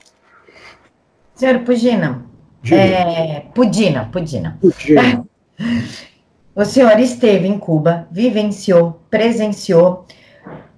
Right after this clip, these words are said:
Speaker 1: os médicos cubanos. O que dá a ideia pra gente? Que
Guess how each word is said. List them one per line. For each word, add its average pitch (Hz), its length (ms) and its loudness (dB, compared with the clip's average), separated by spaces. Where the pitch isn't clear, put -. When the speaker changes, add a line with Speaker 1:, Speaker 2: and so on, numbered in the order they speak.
Speaker 1:
os 240 200 0
médicos 254 720 0
cubanos. 170 760 0
O 190 80 -8
que 269 160 -6
dá 240 260 4
a 233 140 2
ideia 196 340 -2
pra 196 180 -2
gente? 170 420 -8
Que - 160 -14